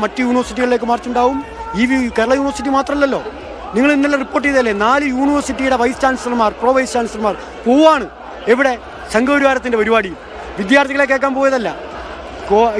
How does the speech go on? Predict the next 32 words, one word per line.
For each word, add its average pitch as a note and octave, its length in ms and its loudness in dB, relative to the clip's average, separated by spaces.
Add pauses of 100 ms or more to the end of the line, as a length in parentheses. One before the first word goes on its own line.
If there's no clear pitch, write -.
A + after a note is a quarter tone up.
യൂണിവേഴ്സിറ്റിയുടെ C4+ 540 2
വിഷയം C#4 200 0
പരിഹരിക്കാൻ C4+ 340 2
പോയതല്ല, B3+ 280 2 (500)
യൂണിവേഴ്സിറ്റിയുടെ C#4 480 4
ഫയൽ C4 160 4
ഒപ്പിടാൻ C#4 260 0
പോയതല്ല, A#3 260 2 (540)
ആർ C4+ 160 6
എസ് B3 140 -2
എസ്സുകാർ B3+ 320 2 (100)
വിളിച്ചെടുത്ത് A#3+ 460 0
മുട്ടിലിടാൻ B3 440 2
പോയതാ. G#3 220 -2 (540)
അവർക്ക് A#3 220 2
എന്താ B3 120 4 (140)
പോകേണ്ട B3 240 0
കാര്യം? B3 200 0 (440)
ഏത് C4+ 140 4 (100)
യൂണിവേഴ്സിറ്റി C4+ 420 -2
സ്റ്റാറ്റ്യൂട്ടിലാണ് B3 560 2
സേവാഭാരതിയുടെ B3 560 2
പരിപാടിക്ക് A#3+ 360 0
പോകാൻ A#3 140 2 (240)
ഇവർക്ക് A#3 220 0
അധികാരം C4 260 2
കൊടുത്തിരിക്കുന്നത്? B3 480 -4 (880)
ഇവർക്ക് C4 240 2 (100)
കേരളത്തിലെ C#4+ 400 2
ഗവൺമെന്റല്ലേ D4 520 2
ശമ്പളം B3 240 0
കൊടുക്കുന്നത്, G3+ 340 -4